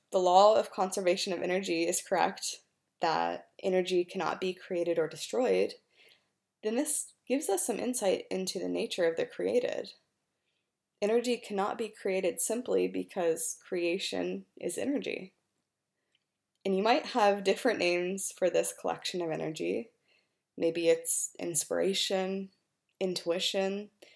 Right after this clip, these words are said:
expression, movement. But imagine that all of these energies exist before the creation follows.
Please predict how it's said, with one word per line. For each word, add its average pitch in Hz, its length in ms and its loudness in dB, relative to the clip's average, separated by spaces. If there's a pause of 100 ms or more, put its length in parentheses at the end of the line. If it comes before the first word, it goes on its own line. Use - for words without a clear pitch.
(240)
expression, 185 800 -4
movement. 185 500 0 (1600)
But 214 240 2
imagine 262 440 6
that 208 220 6
all 214 280 8
of 240 100 10
these 196 200 -6
energies 202 560 -2
exist 190 800 0 (120)
before 185 800 0 (220)
the 175 80 -2
creation 160 560 -4
follows. - 680 -2